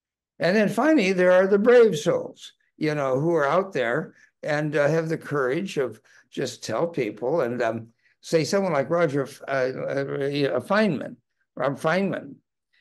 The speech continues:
I mean, he was, you know, I mean, my God, he's a top, top of the,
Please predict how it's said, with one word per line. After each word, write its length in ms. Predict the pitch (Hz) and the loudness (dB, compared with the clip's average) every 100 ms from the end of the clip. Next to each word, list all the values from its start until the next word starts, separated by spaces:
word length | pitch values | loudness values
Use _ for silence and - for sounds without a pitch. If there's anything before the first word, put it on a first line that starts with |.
| _ _ | _ _
I 120 | - | -6
mean, 200 | 139 143 | -4 -2
he 140 | 139 233 | -2 0
was, 280 | 165 139 160 | -2 -2 -4
you 100 | 190 | -4
know, 340 | - 107 233 - | -4 -6 -4 -4
I 60 | |
mean, 140 | 113 127 | -6 -4
my 160 | 104 101 | -6 -6
God, 380 | - 123 170 | -6 -4 -4
he's 260 | 104 101 - | -6 -10 -6
a 200 | 107 95 _ _ _ _ - | -6 -8 _ _ _ _ -10
top, 420 | 127 139 160 - 123 101 - | -4 -2 -2 -6 -10 -10 -10
top 340 | - 151 208 | -6 -4 -4
of 100 | 131 | -6
the, 240 | 107 95 | -4 -6